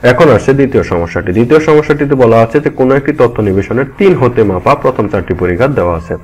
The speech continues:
তার হলো যে তিন হতে মাপা, এটি কিন্তু কেন্দ্রীয় পরি-, কেন্দ্রীয় মান নয়, শুধু একটা অনুমিতভাবে অনুমান করে রেখেছে, কল্পনা করেছে যে তিন হতে,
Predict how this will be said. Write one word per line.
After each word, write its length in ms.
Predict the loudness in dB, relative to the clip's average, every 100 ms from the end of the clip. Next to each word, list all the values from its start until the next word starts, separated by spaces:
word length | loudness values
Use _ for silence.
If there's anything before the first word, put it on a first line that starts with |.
| -16 -20 -20 -6
তার 160 | -2 2
হলো 120 | 2 2
যে 60 | 2
তিন 140 | 2 2
হতে 240 | 2 2
মাপা, 320 | 2 2 -2 -2 -2
এটি 160 | 0
কিন্তু 200 | -2 0 0
কেন্দ্রীয় 360 | 2 2 2
পরি-, 300 | 2 0 0 -6 0
কেন্দ্রীয় 380 | 2 2 2 2
মান 200 | 0 -2 -4
নয়, 140 | -6 -12 _ -20 -20 _
শুধু 240 | 0 4 6
একটা 220 | 4 2 2 4
অনুমিতভাবে 640 | 6 6 4 4 4 4
অনুমান 340 | 4 6 4 2
করে 220 | 2 0
রেখেছে, 320 | 0 -2 0 -2 -2
কল্পনা 360 | 0 0 2 0
করেছে 260 | 0 -2 -2
যে 100 | -4 -2
তিন 120 | -2
হতে, 260 | -4 -6